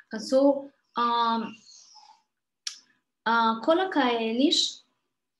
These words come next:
fora do somatório, atrás do somatório. Então, mas não fora do limite, porque o limite é sobre N.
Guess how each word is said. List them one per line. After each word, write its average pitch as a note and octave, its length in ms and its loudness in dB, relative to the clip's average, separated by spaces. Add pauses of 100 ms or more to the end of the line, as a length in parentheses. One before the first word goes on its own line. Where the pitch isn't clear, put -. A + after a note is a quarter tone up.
(140)
fora E4+ 460 4
do D#4+ 100 -2
somatório, G#3+ 720 -6 (220)
atrás C4+ 400 -4
do C#4+ 60 -4
somatório. - 520 -14 (280)
Então, A#3 360 -4 (580)
mas C#4 220 4
não D#4+ 260 6
fora D#4 300 0
do D#4 100 0
limite, G#3+ 560 0
porque A3+ 420 -10
o C4+ 60 -4
limite A#3+ 460 -4
é C#4+ 80 0
sobre C#4+ 400 -6
N. - 380 -8